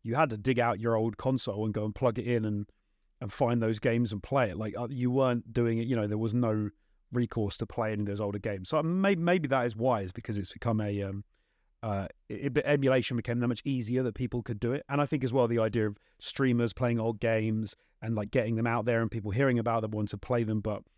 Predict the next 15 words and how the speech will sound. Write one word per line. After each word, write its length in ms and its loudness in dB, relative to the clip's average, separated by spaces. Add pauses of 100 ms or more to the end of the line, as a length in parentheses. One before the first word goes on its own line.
(200)
I'm 180 4
with, 100 4
I'm 220 4
with 100 0
you. 200 2
I 180 4
had 160 -2
this 160 -2
same 380 -2
feeling 420 0
when, 320 -2 (400)
um, 560 0 (500)
uh, 360 2
Animal 320 2
Crossing, 460 0